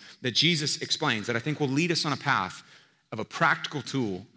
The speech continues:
or tools to help you fight anxiety. Now, before I go into those verses, let me do something that I think may really help you. I wanna define what the Bible means by the word anxiety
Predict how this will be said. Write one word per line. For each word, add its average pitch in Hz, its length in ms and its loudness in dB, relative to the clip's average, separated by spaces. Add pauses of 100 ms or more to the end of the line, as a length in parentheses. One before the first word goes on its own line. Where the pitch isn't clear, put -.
(200)
or 117 120 -6
tools 113 500 0
to - 80 -6
help 127 140 0
you 123 80 -8
fight 127 240 4
anxiety. 101 420 -2 (1000)
Now, 123 160 4
before 131 440 4
I 208 140 8 (200)
go 175 160 6
into 180 100 6
those 156 140 6
verses, 117 400 2
let 135 60 2
me 147 80 4
do 143 100 2
something 127 420 0 (540)
that 127 180 2 (180)
I 120 80 0
think 147 220 0
may 143 200 4
really 131 300 2
help 120 240 0
you. 82 120 -12 (1080)
I 135 60 2
wanna 170 160 6
define 143 720 2 (1040)
what 156 160 0
the 139 60 -4
Bible 147 380 6
means 123 640 0
by 123 240 -4
the 123 60 0
word 123 400 0 (320)
anxiety 113 720 -2